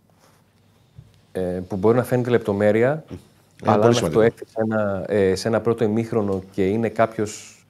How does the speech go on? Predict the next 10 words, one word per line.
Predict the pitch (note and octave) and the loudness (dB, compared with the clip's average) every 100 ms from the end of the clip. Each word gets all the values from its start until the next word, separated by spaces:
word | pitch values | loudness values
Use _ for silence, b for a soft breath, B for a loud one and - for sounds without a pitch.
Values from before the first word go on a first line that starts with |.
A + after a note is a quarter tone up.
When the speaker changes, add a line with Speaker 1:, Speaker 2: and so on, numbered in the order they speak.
| - | -10
Speaker 1:
ε, | F2 G2 F2 A2 | -4 -2 -2 0
ή | A#2 A#2+ A2+ | 0 0 0
αμυντικός | G#2+ G#2 F#2+ A2+ A2 | 0 -2 -4 -4 -4
που | A2+ | -4
έχει | A2+ G2 | -6 -6
βγει | G2 A2+ G#2 F2 - _ _ | -6 -6 -6 -8 -16 _ _
ή | G#2+ G#2+ | -2 0
ο | A2+ A2+ G#2+ G#2 G2 F#2+ F#2+ | 4 4 4 4 2 0 -2
ανασταλτικός | F#2 F#2 F2 - A2 G#2+ | -4 -8 -12 -6 -4 -2
μέσος, | G2+ G2+ C3+ C#3 | -4 -2 -6 -6